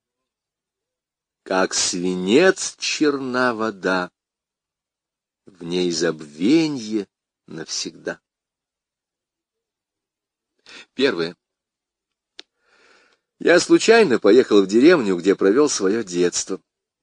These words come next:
Я давно собирался туда съездить. И вот, гуляя по набережной, я увидел пароход, стоящий у пристани. Почти машинально я сел на этот пароход и поехал в деревню.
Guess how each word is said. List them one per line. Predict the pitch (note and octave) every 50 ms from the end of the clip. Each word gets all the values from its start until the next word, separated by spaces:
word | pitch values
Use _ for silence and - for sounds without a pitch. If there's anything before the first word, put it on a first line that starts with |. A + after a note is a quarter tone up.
| _ _ _
Я | - - C#3 D3
давно | C#3+ D3+ D#3 E3 G3+ A3+ A3
собирался | - - A#2 G2 F#2+ G2 F#2+ F#2+ F2+ - -
туда | G#2 F#2+ F#2 F2+
съездить. | - - - G2 F#2 F#2 E2+ D#2 F2+ F2 - - - _ _ _ _ _ _ _ _ _ _ _ -
И | - -
вот, | G#3+ A#3 G3+ F#3+
гуляя | G#3 A#3 A3+ A#3 A3+ A3 A3
по | - - G#3 G3+
набережной, | G#3 A3 A3 G3+ G3+ G3 G3 F#3+ F3+ F#3 G3 G3 G3
я | - - E3+ E3+ F#3+ F#3
увидел | F3+ F#3 F#3 G3+ A3 F3 D3 C#3 B2
пароход, | - - F3 F#3+ G3 F#3 - - A#2+ G#2 G2 F#2 - -
стоящий | - - - A2+ G#2 G2 F#2+ F2+ - - - G#2 G2+
у | G2 F#2
пристани. | - F#2+ F2+ E2 - - - G2 F2 E2+ E2+ _ _ _ _ _ _ _ _ -
Почти | - - - - - - D#3+
машинально | C#3+ C#3+ B2+ - - D3 C#3+ C3 A#2 G#2+ G2+ G2 F#2+
я | F#2+ F#2+ F#2+ F#2
сел | F#2 - - - - G#3+ A#3 A#3 A3
на | G#3
этот | G3+ G3 - G3+ -
пароход | - F3 E3+ E3 - - E3 D#3+ - - _ _ _ _ _ _ _ _ -
и | B2 C3
поехал | - A2 F#2 A2 D#3 D#3 - A2+ F#2+
в | E2+
деревню. | D#2+ E2+ E2 E2+ F2 D#2+ E2 E2+ E2+